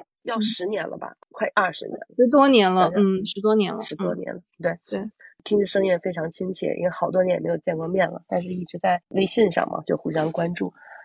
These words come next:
Speaker 1: 我在咱们这个群里是新人，但是呢，我也非常感谢咱们这个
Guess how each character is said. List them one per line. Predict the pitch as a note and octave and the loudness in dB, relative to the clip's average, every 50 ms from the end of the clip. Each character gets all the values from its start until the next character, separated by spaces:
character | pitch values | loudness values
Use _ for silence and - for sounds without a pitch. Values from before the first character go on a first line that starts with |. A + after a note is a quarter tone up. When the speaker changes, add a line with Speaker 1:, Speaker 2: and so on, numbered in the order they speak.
| - _ _ _ - _ | -20 _ _ _ -8 _
Speaker 1:
我 | E3+ F3 | -2 0
在 | G#3 A#3+ A3+ | 2 2 2
咱 | G#3+ G3 E3+ | 2 -2 -2
们 | F#3+ G#3+ | -4 -2
这 | A3 B3+ | -2 0
个 | A#3+ A#3 | 0 0
群 | - - F3 E3+ | -2 -4 -6 -6
里 | - - | -6 -6
是 | - - | -8 -10
新 | - - - E3+ D#3+ D#3 | -10 -10 -8 -6 -6 -4
人， | D3+ D3 D3+ D3 - - | -4 -6 -6 -8 -10 -2
但 | - G#3+ G#3+ | 0 2 2
是 | G#3 A3 | 4 2
呢， | G3+ F#3 E3+ | 2 2 2
我 | F#3 G3+ | 2 2
也 | F#3+ F3 | 0 0
非 | - - G#3 G3+ | 0 -2 -2 0
常 | G3+ G3+ | 0 -2
感 | G3+ G3 - - | 0 -2 -4 -4
谢 | - - G3 F#3 | -2 0 0 0
咱 | F3 - D3+ D3 | 0 -2 -6 -6
们 | D#3+ E3 | -6 -8
这 | - F3 D#3+ | -8 -6 -4
个 | D#3 D3+ D3+ | -4 -6 -6